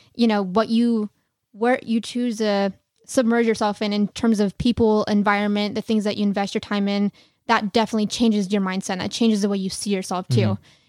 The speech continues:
Speaker 1: And it might change, yeah, you know, it might change the, your energy, all that good stuff. So yeah.
Speaker 2: You know why people try to be something they're not, or why they try to, like,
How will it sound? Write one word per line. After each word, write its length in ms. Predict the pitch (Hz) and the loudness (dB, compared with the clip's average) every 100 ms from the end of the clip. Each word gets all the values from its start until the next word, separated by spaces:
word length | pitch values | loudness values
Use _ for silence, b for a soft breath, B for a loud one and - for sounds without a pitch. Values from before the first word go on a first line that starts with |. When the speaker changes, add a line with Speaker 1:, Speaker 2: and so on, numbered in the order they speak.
| - | 0
Speaker 1:
And 80 | 226 | 2
it 40 | |
might 140 | 226 | 2
change, 480 | - 240 220 214 - - _ | 0 2 4 2 0 -16 _
yeah, 160 | 214 196 - | -6 -6 -6
you 140 | 214 | -6
know, 120 | 190 | -6
it 60 | 190 | -6
might 160 | 214 - | -8 -4
change 220 | 226 202 | -4 -2
the, 160 | 214 - 190 | -6 -8 -16
your 80 | 214 | -10
energy, 520 | - 233 220 202 214 | -2 -2 -2 -4 -4
all 100 | 196 | -4
that 100 | 185 | -4
good 140 | 185 185 | -6 -10
stuff. 260 | - 202 | -10 -12
So 140 | - 220 | -6 -6
yeah. 200 | 180 190 _ b b b b b - | -4 -8 _ b b b b b -2
Speaker 2:
You 120 | 127 | 2
know 120 | 156 | 4
why 220 | 117 113 | 4 2
people 280 | 110 117 117 | 2 0 0
try 180 | 110 113 | 0 0
to 80 | 110 | 0
be 140 | 107 | -2
something 320 | 110 110 104 107 | -4 -4 -6 -4
they're 100 | 104 | 0
not, 260 | 104 110 - | 0 -2 -4
or 60 | 110 | 0
why 100 | 110 | 2
they 100 | 104 | 2
try 180 | 101 110 | 2 2
to, 80 | 107 | 2
like, 220 | 104 101 | 0 -4